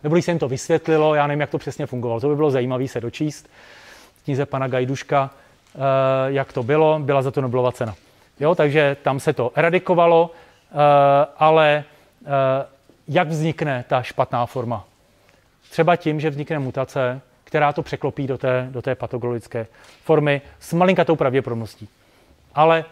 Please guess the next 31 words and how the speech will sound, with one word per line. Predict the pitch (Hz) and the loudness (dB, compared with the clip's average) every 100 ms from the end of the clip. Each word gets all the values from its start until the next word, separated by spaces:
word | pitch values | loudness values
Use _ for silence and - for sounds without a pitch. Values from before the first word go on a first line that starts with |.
| - | -18
v | _ | _
podstatě | 160 - 160 160 | -6 -2 -2 0
ten | 151 151 | 0 0
dotyčnej | 135 127 139 - 135 131 156 156 _ _ _ | 0 -2 -4 -4 -2 0 -2 -4 _ _ _
onemocní | 143 147 156 151 160 143 | -4 -2 -4 -6 -10 -6
Creutzfeldt-Jakobovou | 139 139 151 127 127 - 135 117 | -6 -6 -8 -6 -6 -4 -4 -4
chorobou | 107 160 151 151 147 147 - - _ _ _ _ | -2 -2 2 2 2 -2 -8 -20 _ _ _ _
a | 147 143 139 - _ _ | 2 2 2 -8 _ _
neurogenerace | 135 139 143 135 131 123 117 - 120 107 _ _ _ _ | -2 0 0 0 0 -2 -2 -4 -4 -6 _ _ _ _
umře | 139 127 127 120 117 _ _ | -8 -4 -2 -2 -6 _ _
a | 127 | -10
nepřenese | 131 - 131 120 120 | -10 -8 -10 -8 -10
to | 127 | -10
se | - | -10
na | 120 113 | -8 -8
nikoho | 117 120 | -8 -6
jinýho, | 117 127 127 120 - _ - | -6 -6 -6 -8 -16 _ -4
pokud | 165 185 | -2 -2
není | 139 139 | -4 -6
kanibalismus | 117 120 120 120 113 - - | -6 -4 -2 -2 -6 -12 -18
ty | - 117 | -10 -10
společnosti, | - 113 - 113 - | -8 -10 -10 -16 -14
pokud | - 151 156 | -6 -2 -2
zrovna | 135 135 135 | -2 -2 0
náhodou. | 117 113 123 117 117 - - - - _ - | 0 0 -2 -2 -4 -12 -20 -20 -20 _ 0
Jo, | 151 | 2
ono | 160 151 | 2 -2
to | 151 | -2
není | 131 139 139 139 - _ _ | -2 -2 -2 -6 -12 _ _
tak | 131 135 | -6 -4
nepravděpodobný. | 143 131 147 143 135 131 127 110 107 | -4 -2 -2 0 -2 -2 -4 -4 -10